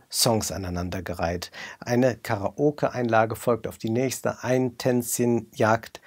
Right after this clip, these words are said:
das andere. Und sowohl der Film als auch TikTok, beide machen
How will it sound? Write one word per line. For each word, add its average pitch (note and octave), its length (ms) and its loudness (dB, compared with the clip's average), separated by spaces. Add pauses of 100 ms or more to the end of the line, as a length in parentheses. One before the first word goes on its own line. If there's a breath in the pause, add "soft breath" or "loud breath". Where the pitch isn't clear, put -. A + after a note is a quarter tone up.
(140 loud breath)
das B2 160 0
andere. C3+ 560 8 (720 loud breath)
Und C#3 420 2 (640)
sowohl B2 520 2 (120)
der G#2+ 80 0
Film C#3+ 460 2
als - 180 -8
auch G#2 120 -6
TikTok, - 520 -4 (320)
beide A#2 380 4 (240)
machen G2+ 440 -4